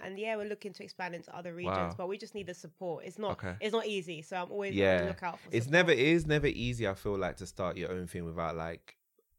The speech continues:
Speaker 2: a huge backing from somebody
Speaker 1: Mm.
Speaker 2: or people to support.
Speaker 1: That's
Speaker 2: I just
Speaker 1: right.
Speaker 2: don't, you know, I think sometimes people don't realize, like, the power sharing.
Speaker 1: That's
Speaker 2: Like,
Speaker 1: it.
Speaker 2: if hundred people share, you
Speaker 1: Yeah.
Speaker 2: no more than hundred people. If they shared,
Speaker 1: Yeah.
Speaker 2: that's can
Speaker 1: That's
Speaker 2: almost
Speaker 1: it.
Speaker 2: go viral, right?
Speaker 1: Yeah.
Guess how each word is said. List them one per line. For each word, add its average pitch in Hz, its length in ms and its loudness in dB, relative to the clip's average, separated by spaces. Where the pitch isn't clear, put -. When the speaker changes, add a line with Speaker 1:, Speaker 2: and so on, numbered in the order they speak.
Speaker 2:
a 82 40 -4
huge - 540 -10
backing 87 360 -4
from 80 180 -12
somebody 80 360 -8
Speaker 1:
Mm. 80 300 -6
Speaker 2:
or 82 80 -4
people - 320 -8
to - 140 -18
support. 85 240 -6
Speaker 1:
That's 95 120 -2
Speaker 2:
I 110 40 -2
just 101 100 -4
Speaker 1:
right. 123 80 0
Speaker 2:
don't, 98 120 -4
you 110 60 -4
know, 113 80 6
I - 20 6
think 135 220 2
sometimes 127 400 4
people 113 180 0
don't 92 140 2
realize, 90 480 2
like, 85 240 0
the 82 80 -4
power 87 340 4
sharing. 78 560 -2
Speaker 1:
That's - 140 -8
Speaker 2:
Like, 85 140 0
Speaker 1:
it. - 20 2
Speaker 2:
if 92 180 0
hundred 107 300 -2
people 92 320 -6
share, 85 240 -2
you 85 200 -8
Speaker 1:
Yeah. - 240 -6
Speaker 2:
no 92 120 0
more 85 180 0
than 80 120 -4
hundred 80 260 -8
people. 85 260 -8
If - 60 -12
they 90 100 -2
shared, 90 240 -2
Speaker 1:
Yeah. 85 240 -2
Speaker 2:
that's - 380 -10
can 92 100 -6
Speaker 1:
That's 90 100 -2
Speaker 2:
almost 87 180 -4
Speaker 1:
it. - 60 -2
Speaker 2:
go 82 120 -2
viral, 92 400 0
right? 98 240 -2
Speaker 1:
Yeah. 101 300 -12